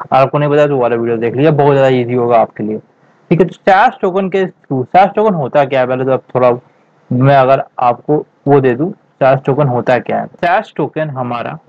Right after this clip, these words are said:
एडिट में जाऊँ, WordWrap on कर देता हूँ। By default यार WordWrap on करके देना चाहिए इनको, यार नहीं देता। अ, Stash token एक shared access signature होता है जिसकी help से मैं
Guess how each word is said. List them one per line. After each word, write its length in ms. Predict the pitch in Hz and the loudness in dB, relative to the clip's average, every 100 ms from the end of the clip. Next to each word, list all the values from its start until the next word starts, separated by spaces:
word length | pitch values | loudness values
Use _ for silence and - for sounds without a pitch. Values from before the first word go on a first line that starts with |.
| _ | _
एडिट 320 | 120 131 135 | -2 -2 0
में 80 | 127 | 0
जाऊँ, 260 | 117 127 175 - _ | 0 0 -4 -10 _
WordWrap 400 | 123 131 135 151 | 0 0 2 0
on 220 | 147 127 120 | 0 -4 -8
कर 60 | |
देता 280 | 113 110 - | -12 -14 -12
हूँ। 120 | 151 - - | -12 -6 0
By 120 | 131 | 2
default 320 | 143 147 156 | 2 2 2
यार 120 | 151 | 2
WordWrap 380 | 135 127 127 131 | 0 -2 -2 -2
on 140 | 120 120 | -2 -6
करके 200 | 120 123 | -6 -4
देना 220 | 113 110 | -2 -2
चाहिए 280 | 113 113 113 | 0 0 -2
इनको, 200 | 113 117 | 0 0
यार 120 | 117 | 0
नहीं 200 | 117 113 | -2 0
देता। 260 | 113 - - - | 0 -2 -14 -14
अ, 140 | 139 | -8
Stash 340 | 156 - 233 247 | -2 2 2 0
token 240 | 254 247 | -4 -2
एक 140 | 254 - | -2 -4
shared 420 | - 196 196 214 | -4 2 4 4
access 320 | 208 220 - | 0 -6 -6
signature 420 | 185 160 147 180 | -4 -4 -4 -2
होता 240 | 175 147 151 | 0 2 0
है 140 | 202 - - | 0 -6 -8
जिसकी 280 | 156 - 196 | -6 0 2
help 200 | 180 170 | 2 0
से 200 | - 185 | -6 -6
मैं 500 | 170 170 165 160 | -2 -2 0 -2